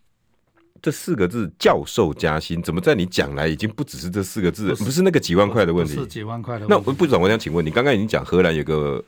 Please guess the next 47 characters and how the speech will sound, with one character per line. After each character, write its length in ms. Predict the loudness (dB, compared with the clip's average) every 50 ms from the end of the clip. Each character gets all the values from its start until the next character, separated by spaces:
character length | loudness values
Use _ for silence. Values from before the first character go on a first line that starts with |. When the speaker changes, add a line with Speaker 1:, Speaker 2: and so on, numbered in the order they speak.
| _ 2
Speaker 1:
八 180 | 4 4 4
十 280 | 4 2 0 -2 -2 0
亿 160 | 2 2 2
的 80 | 2 0
project， 380 | 0 0 0 0 0 -2 0
Speaker 2:
八 120 | 2 2 2
十 160 | 2 4 4
亿 100 | 4 4
的 140 | 4 4 4
project。 40 |
Speaker 1:
我 40 | 4
们 140 | 4 4 4
台 80 | 4 4
湾 100 | 4 4
有 60 | 2
没 100 | 0 -2
有？ 140 | -4 -6 -10 _ _ _ _ _
八 160 | 4 4 4
十 200 | 4 4 0 -4
亿 40 | -6 -2
的。 80 | 0 0
Speaker 2:
我 80 | 2 2
跟 120 | 2 2
你 40 | 0
讲 200 | 0 -4 -6 -6
哈， 200 | -6 -8 -8 -10 -12 -18 -16
台 160 | -12 -10 -8
湾 180 | -6 -6 -6 -6 -8 -10 -14 _ _
有 180 | 0 2 4 4
啊， 20 |
Speaker 1:
有 60 | 4
吧？ 200 | 4 4 4 2 -2 -10
Speaker 2:
三 300 | -16 -12 -8 -8 -6 -4
百 180 | -4 -4 -4
亿 60 | -4 -6
有 300 | -10 -10 -10 -8 -8 -6
啊， 200 | -8 -8 -10 -14 -18 _
大 140 | _ -6 -2
概 80 | 2 2
Speaker 1:
有 80 | 2
啊。 60 | 4 2 0
Speaker 2:
有， 80 | -2 -2
包 120 | -4 -8 -6
括 220 | -4 -4 -2 -4
三 220 | -4 -4 -6 -6 -4
百 180 | -4 -4 -4
亿。 80 | -4 -8